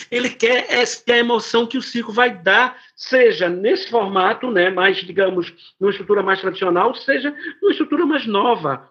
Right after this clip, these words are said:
O público quer viver essa emoção e ele vai viver qualquer tipo,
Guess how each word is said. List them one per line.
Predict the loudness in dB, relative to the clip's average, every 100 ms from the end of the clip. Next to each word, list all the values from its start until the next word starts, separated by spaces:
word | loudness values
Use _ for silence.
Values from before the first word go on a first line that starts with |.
| _
O | -8
público | -6 -6 -8 -4
quer | 0 0 -2 _ _
viver | -8 0 0
essa | 2 -2
emoção | -2 0 0 0
e | 2
ele | 0
vai | 0 2 2
viver | 0 -6 -4 0 0
qualquer | 0 -4 -2 -2 -2 -4 _
tipo, | -10 -10 -10 -16